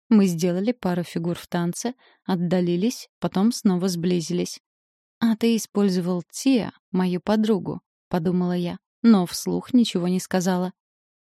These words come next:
«Впрочем, кое-что мне в этом нравится», с жесткой задумчивостью сказал Армиор с последними аккордами музыки. «У тебя появляются драконьи ухватки, возмутительница спокойствия. Наслаждайся балом.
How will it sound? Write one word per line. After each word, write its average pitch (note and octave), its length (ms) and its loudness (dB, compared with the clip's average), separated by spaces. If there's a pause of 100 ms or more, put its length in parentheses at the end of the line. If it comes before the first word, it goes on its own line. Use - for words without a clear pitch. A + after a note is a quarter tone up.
(440)
«Впрочем, D4+ 680 0 (120)
кое-что G3 500 -2
мне D#4 180 4
в - 20 0
этом A3 300 4
нравится», C#4 580 2 (380)
с F3 80 -2
жесткой F3 560 -2
задумчивостью F3+ 800 -2
сказал F3 400 -2
Армиор F3+ 400 -2
с - 80 -14
последними F3 580 -2
аккордами F3 540 -2
музыки. F3 500 -4 (460)
«У A3 80 -2
тебя F#3+ 240 0
появляются F3+ 560 0
драконьи F3+ 500 0
ухватки, G#3 760 -4
возмутительница F3 920 -2
спокойствия. F3+ 720 -4 (360)
Наслаждайся F#3+ 680 0
балом. F3+ 440 0